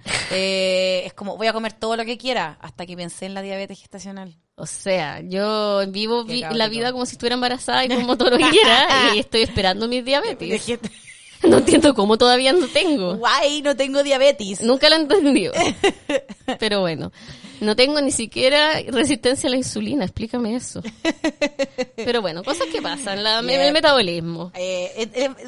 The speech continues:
Speaker 2: diva sanita.
Speaker 1: En fin, el
Speaker 2: Es
Speaker 1: hipopótamo.
Speaker 2: sanita. En fin.
Speaker 1: Así que
Speaker 2: El hipódromo.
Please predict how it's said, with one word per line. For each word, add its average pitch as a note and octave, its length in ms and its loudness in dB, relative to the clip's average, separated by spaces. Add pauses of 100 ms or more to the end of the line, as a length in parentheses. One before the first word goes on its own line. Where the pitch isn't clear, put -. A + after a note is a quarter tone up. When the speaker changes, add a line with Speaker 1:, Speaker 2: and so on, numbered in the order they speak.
(140)
Speaker 2:
diva C4 260 -4
sanita. A3+ 500 -8 (200)
Speaker 1:
En - 160 -4
fin, G#3+ 280 -6
el D4 100 2
Speaker 2:
Es D4 60 0
Speaker 1:
hipopótamo. G#3+ 640 2
Speaker 2:
sanita. D#3 180 -6 (380)
En A3 140 -2
fin. B3+ 640 -4 (520)
Speaker 1:
Así A3 300 -8
que A3 420 2
Speaker 2:
El B3 60 0
hipódromo. F#3+ 640 0